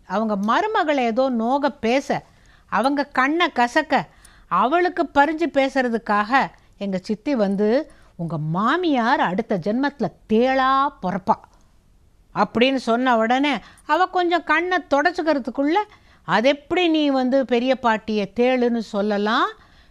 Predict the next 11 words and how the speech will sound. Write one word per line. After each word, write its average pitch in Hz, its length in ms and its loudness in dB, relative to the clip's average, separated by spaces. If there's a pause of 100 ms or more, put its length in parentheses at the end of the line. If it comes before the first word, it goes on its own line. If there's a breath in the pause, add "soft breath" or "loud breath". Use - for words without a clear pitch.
நீ 196 160 -2
வந்து 240 300 0
அடுத்த 202 460 -2 (100)
ஜென்மத்துல 285 540 0 (580 soft breath)
நட்டுவாக்கிலியா 220 840 0
பிறந்து 226 420 -2 (220 loud breath)
வெடுக்கு 294 340 0
வெடுக்கு 262 300 -2
வெடுக்கு 294 300 -2
வெடுக்குன்னு 311 400 -2
கடிப்ப." 185 440 -4